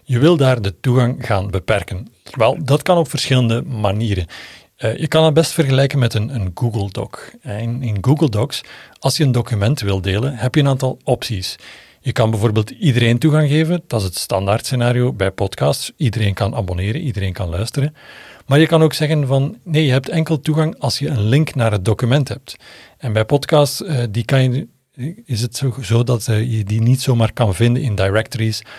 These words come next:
zoals Apple Podcasts, Spotify, Google enzovoort. Nu, de kans bestaat dat iemand van buiten het bedrijf of de organisa-, organisatie alsnog bij die podcast uitkomt. Eh, de, je krijgt een link doorgespeeld of via een andere weg kom je terecht.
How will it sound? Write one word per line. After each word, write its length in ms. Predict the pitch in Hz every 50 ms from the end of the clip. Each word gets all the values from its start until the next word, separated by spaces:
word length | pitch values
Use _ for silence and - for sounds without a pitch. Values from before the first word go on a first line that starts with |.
| - - - -
zoals 260 | - - 113 95 -
Apple 220 | 120 117 98 110 98
Podcasts, 580 | - - 110 95 - - 117 107 104 - -
Spotify, 560 | - - 113 107 - 107 - - 117 107 101 85
Google 340 | 82 117 113 98 104 107 - -
enzovoort. 640 | - 127 110 95 98 90 101 95 - - - - - _ - - - - - - - _
Nu, 300 | - 139 120 131 - - - _ _ _ _ _
de 140 | - 131 123
kans 280 | - 180 202 190 151
bestaat 420 | 120 110 - - - 117 117 117 -
dat 160 | 113 104 -
iemand 340 | - 151 131 123 117 110 -
van 220 | - 120 107 98
buiten 260 | 87 113 131 135 -
het 100 | 117 104
bedrijf 420 | 101 92 98 104 110 113 - - - _
of 180 | - 143 104 92
de 100 | 101 139
organisa-, 600 | 131 107 98 98 95 98 104 104 110 110 107 - - _ _ _
organisatie 720 | - 139 120 110 107 101 92 98 110 113 107 - - -
alsnog 440 | - 127 110 - - 123 127 131 -
bij 140 | 117 107 98
die 120 | 95 92
podcast 560 | - - 107 107 - - 107 98 - - -
uitkomt. 540 | - - 113 127 123 - - 104 120 - - _ - - - - - - - - _
Eh, 140 | - - - 110
de, 260 | 107 104 95 127 165 127 - 190 190
je 180 | 160 110 90
krijgt 320 | - - 104 101 95 - -
een 80 | 98 92
link 220 | 90 104 117 113
doorgespeeld 720 | 117 113 110 107 113 107 - - 120 113 110 110 104 -
of 120 | - 107 -
via 200 | - - 120 107
een 100 | 101 107
andere 280 | 113 113 110 110 107
weg 260 | 110 107 113 107 - -
kom 200 | - 117 113 110
je 140 | 107 101
terecht. 440 | - - 113 107 107 - - - -